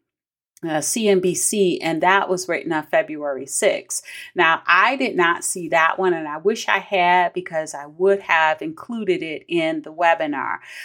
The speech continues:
But, uh, in the webinar, I talked about, um, check fraud,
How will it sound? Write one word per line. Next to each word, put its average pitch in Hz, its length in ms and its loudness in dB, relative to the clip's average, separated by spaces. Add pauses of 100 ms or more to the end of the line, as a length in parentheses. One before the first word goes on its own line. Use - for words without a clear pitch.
(160)
But, 170 580 4
uh, 165 320 0
in 285 320 4
the 294 80 6
webinar, 214 680 2
I 170 120 -2
talked 190 420 0
about, 160 600 0 (100)
um, 156 340 -14
check 214 320 -2 (180)
fraud, 196 720 4